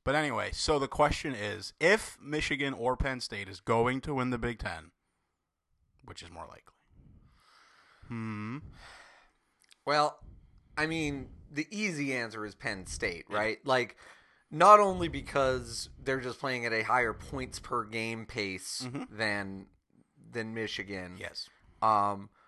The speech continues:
Speaker 2: but also just because, like, there's more proof of concept that the, like, the way this team plays hockey is gonna work out for them, um, in the long run.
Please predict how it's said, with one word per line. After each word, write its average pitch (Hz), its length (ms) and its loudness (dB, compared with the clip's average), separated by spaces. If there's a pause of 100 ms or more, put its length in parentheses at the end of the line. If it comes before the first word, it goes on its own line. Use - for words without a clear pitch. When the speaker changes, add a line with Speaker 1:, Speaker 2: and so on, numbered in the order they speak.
(140)
Speaker 2:
but 151 120 6
also 175 380 8
just 143 220 -6
because, 127 600 -4
like, 123 260 0 (520)
there's 147 380 2
more 156 220 4
proof 160 340 -6
of 156 140 -10
concept 117 600 0
that 107 140 -12
the, 117 240 -6
like, 120 360 -2 (140)
the 127 140 -2
way 135 220 2
this 127 220 -4
team 127 260 -8
plays 117 360 -4
hockey 104 580 0 (500)
is 120 140 -8
gonna 120 240 0
work 104 300 -2
out 92 220 -4
for - 120 -18
them, - 300 -18 (720)
um, 90 360 4
in 117 160 -4
the 110 80 -4
long 95 320 -4
run. 90 240 -16